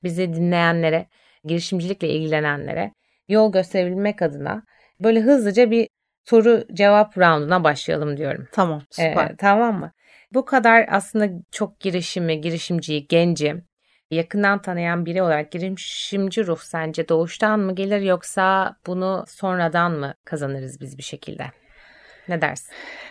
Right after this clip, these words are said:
Speaker 2: Bence yüzde altmış doğuştan geliyor. Yüzde yirmi üzerine ekleyebiliyorsun yaşadıklarınla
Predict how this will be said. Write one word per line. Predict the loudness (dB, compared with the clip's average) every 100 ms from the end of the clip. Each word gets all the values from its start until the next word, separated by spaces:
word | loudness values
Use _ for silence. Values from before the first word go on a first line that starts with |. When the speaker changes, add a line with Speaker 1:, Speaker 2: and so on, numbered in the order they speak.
| -12
Speaker 2:
Bence | 2 6 6 6
yüzde | 2 0 2 4 4
altmış | 0 0 0 0 2
doğuştan | 4 4 4 4 4
geliyor. | 2 0 0 0 -2 _ _
Yüzde | -4 2 2
yirmi | 4 2 2
üzerine | 2 2 2
ekleyebiliyorsun | 0 -2 -2 -2 -4 -6 -10
yaşadıklarınla | -6 -6 -8 -10 -8 -6 -4 -4 -2 -4